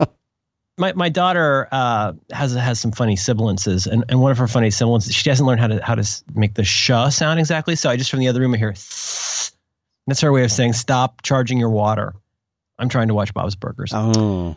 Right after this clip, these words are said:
Speaker 1: Sss. She hisses at me. It's like being at a movie in San Francisco. It's excruciating. But my problem is I am detecting a very clear, chemically bleachy taste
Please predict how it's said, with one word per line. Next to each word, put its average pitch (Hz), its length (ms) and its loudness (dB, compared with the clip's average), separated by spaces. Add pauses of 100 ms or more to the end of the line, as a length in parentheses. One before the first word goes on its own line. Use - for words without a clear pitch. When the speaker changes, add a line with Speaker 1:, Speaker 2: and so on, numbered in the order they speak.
Speaker 1:
Sss. - 560 -4
She 165 140 0
hisses 160 280 0
at 95 140 0
me. 110 60 0
It's 120 80 -2
like 139 120 0
being 156 140 0
at 131 80 2
a 113 40 2
movie 117 360 0
in 92 80 -4
San 101 180 -4
Francisco. 92 600 -8
It's - 80 -12
excruciating. 98 720 -2 (580)
But 170 300 -2
my 180 220 -2
problem 180 420 0
is 131 400 -2
I 151 160 0
am 156 500 0
detecting 135 480 -4
a 107 120 -2
very 143 680 0
clear, 131 560 0
chemically 131 760 2
bleachy 110 840 2
taste 95 560 0